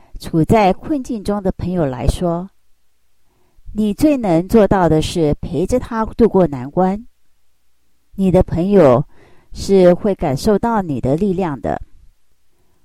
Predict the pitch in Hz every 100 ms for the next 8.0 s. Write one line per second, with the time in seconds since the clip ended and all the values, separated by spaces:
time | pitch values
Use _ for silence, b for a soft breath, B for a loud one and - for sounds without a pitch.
0 | _ _ _ _ 175 175 208 196 175 156
1 | 160 - 190 196 135 165 180 - 160 156
2 | 170 - 269 233 220 180 170 208 214 233
3 | 190 185 214 185 - 185 160 156 151 156
4 | 165 123 - - _ _ _ _ _ _
5 | _ _ _ - 311 311 285 269 - 226
6 | 214 139 143 147 147 170 170 170 156 -
7 | 160 170 143 143 202 208 233 170 139 117